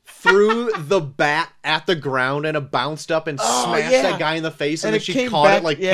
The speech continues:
Speaker 1: Captain America's
Speaker 2: She's like,
Speaker 1: shield.
Speaker 2: "Captain America, the
Speaker 1: <clears throat>
Speaker 2: fucking
Speaker 1: I was
Speaker 2: bat."
Speaker 1: like, "Oh my God, that was so good."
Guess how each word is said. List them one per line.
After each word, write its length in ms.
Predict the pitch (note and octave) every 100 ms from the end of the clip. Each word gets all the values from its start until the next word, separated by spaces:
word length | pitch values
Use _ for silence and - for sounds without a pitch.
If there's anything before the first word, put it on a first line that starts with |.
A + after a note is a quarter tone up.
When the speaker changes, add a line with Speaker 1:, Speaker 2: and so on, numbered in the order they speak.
| D#3
Speaker 1:
Captain 180 | D#3+ E3
America's 420 | D3 D3+ D#3 D#3
Speaker 2:
She's 160 | D#4 C4+
like, 160 | C#4+
Speaker 1:
shield. 160 | D3+ -
Speaker 2:
"Captain 360 | - - - G4+
America, 540 | D#4 F4 E4+ E4+ - F4+
the 80 | F4+
Speaker 1:
<clears throat> 100 | B3
Speaker 2:
fucking 240 | C#4+ C#4+
Speaker 1:
I 120 | D#4 A#3+
was 100 | D4
Speaker 2:
bat." 100 | -
Speaker 1:
like, 260 | G#3 G3 - -
"Oh 360 | D4+ E4 E4
my 300 | C4+ A3 E3+ -
God, 320 | B3+ C4 C4+
that 200 | A#3+ G#3+
was 140 | F3+ D#3
so 320 | - F3+ D#3+
good." 540 | C#3 D3 B2+ G#2 F#2